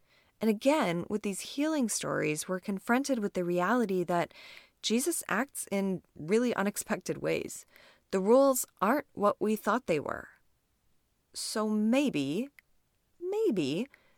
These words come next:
we should stop drawing so many lines in the sand and stop finding so many hills to die on.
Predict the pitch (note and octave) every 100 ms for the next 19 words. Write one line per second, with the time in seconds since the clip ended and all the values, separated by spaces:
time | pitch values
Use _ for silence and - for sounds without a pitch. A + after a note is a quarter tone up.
0 | _ - - C4 C#4 - - E4+ G4 -
1 | C4+ C#4 C#4+ C4+ - A#3+ A#3+ A3+ F#3+ F#3
2 | F#3 F3 D#3 D#3 - C3 F2+ E2+ - _
3 | _ - - _ _ G3 F#3+ - D4+ F4+
4 | - - A#3 B3+ A3 G#3 G3+ G3 - -
5 | - - G3+ C4+ A3+ G#3 F3+ F3+ G3 D3+
6 | C#3 - C#3+ D3 D#3 D#3+ B2+ D#2 -